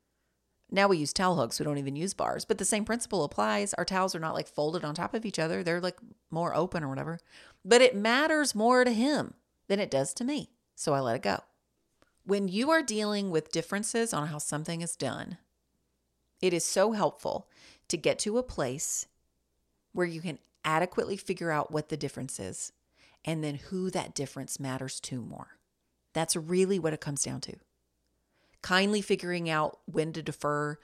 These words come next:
when to compromise, and when to keep asking for what you need. And it's really important to say here, we're talking about practical things like towels and timing, not emotional availability or general respect for humans.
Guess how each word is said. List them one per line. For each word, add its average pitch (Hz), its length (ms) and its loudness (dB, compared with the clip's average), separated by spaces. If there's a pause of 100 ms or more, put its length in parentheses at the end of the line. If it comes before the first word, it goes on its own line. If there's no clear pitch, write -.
(280)
when 160 200 2
to 170 60 -2
compromise, 139 800 -4 (540)
and 170 160 -2
when 180 160 4
to - 120 0
keep - 320 -4
asking 143 380 2
for 147 180 0
what 147 180 -2
you 151 160 -2
need. 160 300 -8 (1300)
And 202 100 6
it's 208 140 0
really 247 160 6
important 269 260 2
to 247 60 0
say 233 140 4
here, 185 120 2
we're 196 140 2
talking 247 280 2
about 226 160 4
practical 180 440 2
things 123 260 -4
like 143 140 -4
towels 156 480 4
and 131 180 -6 (240)
timing, 151 540 -2 (320)
not 180 340 6
emotional 156 600 0
availability 185 720 4
or 143 140 0
general 147 480 0
respect 139 440 0
for - 160 -10
humans. 175 580 -4